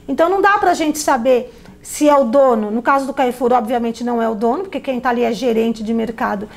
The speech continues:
Deve ter algum tipo de protocolo que se siga nesse caso, né? Olha, faz isso, mas o prejuízo, gente,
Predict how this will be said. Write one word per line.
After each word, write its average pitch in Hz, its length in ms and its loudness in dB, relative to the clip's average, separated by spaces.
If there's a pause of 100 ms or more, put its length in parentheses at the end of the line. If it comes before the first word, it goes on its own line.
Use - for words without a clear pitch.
(320)
Deve 254 260 4
ter 254 220 2
algum 240 320 2
tipo 240 240 -6
de 226 80 -4
protocolo 277 1000 2
que 240 140 -6
se 247 160 -6
siga 262 340 0
nesse 220 280 -2
caso, 269 420 0
né? 240 140 -4 (440)
Olha, 220 320 2 (260)
faz 247 280 2
isso, 320 220 -2
mas 302 280 -4 (300)
o 233 80 -4
prejuízo, 269 640 2 (140)
gente, 339 420 -2